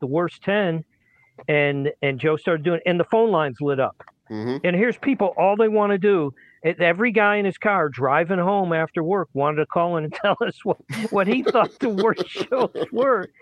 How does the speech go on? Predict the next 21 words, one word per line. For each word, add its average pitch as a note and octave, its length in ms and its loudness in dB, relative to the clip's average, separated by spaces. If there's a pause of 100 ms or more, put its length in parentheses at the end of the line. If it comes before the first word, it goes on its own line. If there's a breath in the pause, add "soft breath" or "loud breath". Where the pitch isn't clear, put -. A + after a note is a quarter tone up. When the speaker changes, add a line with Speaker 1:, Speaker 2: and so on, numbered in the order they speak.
(180 loud breath)
Speaker 1:
that - 160 -2
he D4 140 2 (100)
ever C4 340 2
had C4 120 4
to B3 100 2
watch G#3 400 0
with A3 140 -2
his A3+ 200 -4 (100)
kids D4+ 360 -2
and G3 220 -2
why. A#3 340 -2 (480 loud breath)
And F3 80 0
then G#3 140 2
we A#3+ 100 0
did A3 300 -2
stuff D#4+ 320 -6
like D#3 260 -4
that, A2 240 -2 (240)
you D3+ 120 -4
know? F#3+ 380 -2
And, E3+ 320 0